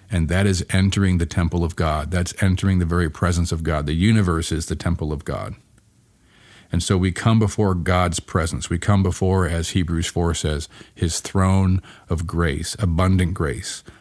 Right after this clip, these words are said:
abundant steadfast love. And we bow down in our heart.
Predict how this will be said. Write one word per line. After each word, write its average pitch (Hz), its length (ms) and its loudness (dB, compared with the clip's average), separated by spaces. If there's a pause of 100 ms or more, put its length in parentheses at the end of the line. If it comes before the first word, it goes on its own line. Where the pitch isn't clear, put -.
abundant 95 680 2 (180)
steadfast 78 800 -2
love. 71 360 -4 (280)
And 87 160 2
we 87 100 2
bow 92 400 2
down 92 540 2
in 92 100 2
our 85 140 2
heart. 98 400 0